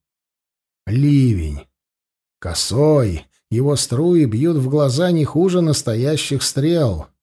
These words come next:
Стена воды. Сквозь нее не пробиться даже арбалетным болтам.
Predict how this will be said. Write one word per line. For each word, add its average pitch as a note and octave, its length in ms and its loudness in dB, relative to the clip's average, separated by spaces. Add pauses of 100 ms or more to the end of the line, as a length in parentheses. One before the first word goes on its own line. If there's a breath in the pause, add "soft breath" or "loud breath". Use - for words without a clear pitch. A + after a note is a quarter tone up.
(680)
Стена G#3+ 500 0
воды. E3 540 -2
Сквозь C#3+ 420 -6
нее D#3+ 240 0
не F#3 140 4
пробиться E3 560 -2
даже E3+ 340 -2
арбалетным D#3+ 680 0
болтам. D3 640 0